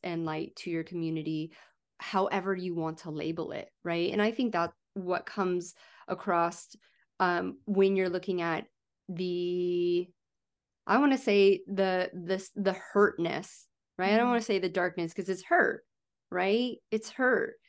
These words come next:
Speaker 1: That when you're in these spiritual communities, religious communities, um,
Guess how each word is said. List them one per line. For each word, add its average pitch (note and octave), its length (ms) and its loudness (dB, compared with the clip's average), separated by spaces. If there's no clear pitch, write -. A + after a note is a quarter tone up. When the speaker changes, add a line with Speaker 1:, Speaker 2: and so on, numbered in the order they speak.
Speaker 1:
That F#3 180 4
when G#3 380 6
you're G#3 200 6
in G3 280 0
these F#3+ 400 -4
spiritual F#3+ 320 -2
communities, F3+ 480 -2
religious F3 420 -2
communities, E3+ 920 0
um, E3 480 -2